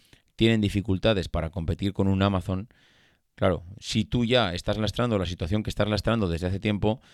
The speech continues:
pues empiezan a desconfiar de que tú vayas a poder salir. Realmente,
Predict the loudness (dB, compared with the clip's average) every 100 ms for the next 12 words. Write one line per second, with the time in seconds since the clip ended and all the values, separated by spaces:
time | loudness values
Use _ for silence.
0 | -20 _ 0 2 0 0 2 2 0 -2
1 | -6 -2 0 0 -2 -2 -4 -2 -2 -2
2 | 0 -2 0 -2 0 0 0 0 -2 -2
3 | -2